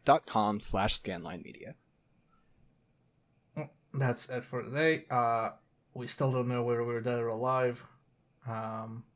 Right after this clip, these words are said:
Speaker 2: but hopefully, hopefully we'll find an answer soon enough.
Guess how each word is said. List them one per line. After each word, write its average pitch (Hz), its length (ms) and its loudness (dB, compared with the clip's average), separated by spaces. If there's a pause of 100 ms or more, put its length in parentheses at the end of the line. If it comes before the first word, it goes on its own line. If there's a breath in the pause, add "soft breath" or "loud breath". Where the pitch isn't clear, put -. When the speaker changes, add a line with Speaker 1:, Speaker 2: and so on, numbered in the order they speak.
(120)
Speaker 2:
but 120 100 -8
hopefully, 113 680 -4 (1400)
hopefully 113 360 -8
we'll 110 160 -8
find 110 280 -6
an 110 120 -8
answer 110 220 -10
soon 110 220 -10
enough. 110 420 -10